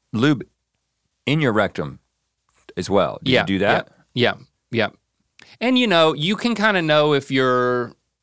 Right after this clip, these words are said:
Speaker 1: Ready.
Speaker 2: if you're, if you're,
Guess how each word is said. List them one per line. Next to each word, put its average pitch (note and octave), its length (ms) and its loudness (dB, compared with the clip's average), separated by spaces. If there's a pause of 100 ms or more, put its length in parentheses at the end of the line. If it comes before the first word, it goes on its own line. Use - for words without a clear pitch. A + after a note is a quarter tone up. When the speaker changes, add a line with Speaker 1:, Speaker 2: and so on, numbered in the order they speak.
(1500)
Speaker 1:
Ready. - 340 -10 (180)
Speaker 2:
if D#3 140 -8
you're, D3 280 -4 (120)
if D3 180 -8
you're, B2 440 -2